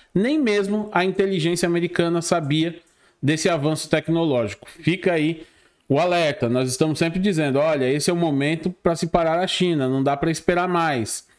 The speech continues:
Né? A China precisa ser parada." Nós estamos alertando já há algum tempo. Então eu vou pôr a notícia aqui na tela pra que vocês vejam, tá? Vamos lá.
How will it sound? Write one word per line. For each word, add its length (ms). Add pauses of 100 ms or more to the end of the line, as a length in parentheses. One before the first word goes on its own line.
(340)
Né? 200
A 120
China 240
precisa 360
ser 180
parada." 560
Nós 180
estamos 440
alertando 500
já 120
há 20
algum 260
tempo. 320 (600)
Então 120
eu 80
vou 100
pôr 220
a 60
notícia 420
aqui 160
na 120
tela 360
pra 140
que 100
vocês 340
vejam, 320
tá? 260 (680)
Vamos 260
lá. 320